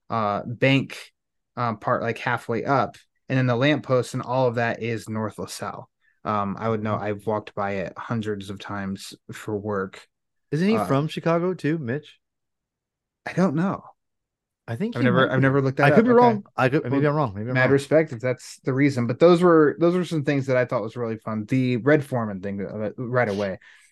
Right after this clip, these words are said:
Speaker 1: The North LaSalle nod, I, I did not until this time did I think about that at all. So, uh, those are some things in throwing out. And Paul, do you have, uh, anything to throw out before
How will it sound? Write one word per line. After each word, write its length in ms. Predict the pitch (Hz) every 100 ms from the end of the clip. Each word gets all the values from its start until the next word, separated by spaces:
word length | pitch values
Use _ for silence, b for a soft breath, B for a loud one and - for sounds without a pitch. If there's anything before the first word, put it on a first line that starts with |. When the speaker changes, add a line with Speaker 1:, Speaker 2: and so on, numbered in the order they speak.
| _
Speaker 1:
The 540 | 139 139 131 123 117 110
North 340 | 143 151 170 147
LaSalle 420 | 123 - 135 139
nod, 320 | 117 104 104 101
I, 480 | 110 110 107 101 _ _ _ _ _
I 340 | 120 127 117 113 - 127
did 160 | 127
not 300 | 117 123 113
until 260 | 110 - 104
this 200 | 110 -
time 460 | 104 95 92 64 _ -
did 100 | 107
I 100 | 101
think 180 | 107 101
about 240 | 95 90
that 140 | 98
at 100 | 98
all. 180 | 98 95
So, 380 | - 107 95 90 b b b b
uh, 220 | 131 131
those 260 | 123 151 165
are 80 | 165
some 600 | - 156 147 139 135 120 _ _ _ -
things 260 | 139 139
in 120 | 127 117
throwing 320 | 131 131 123
out. 240 | 123 139
And 220 | 143 127
Paul, 260 | - 135 139
do 100 | 131
you 60 | 131
have, 120 | 127
uh, 360 | 127 123 120 -
anything 420 | 127 131 127 127 117
to 160 | 127
throw 300 | 120 120 120
out 240 | 120 127 -
before 600 | - 113 110 107 107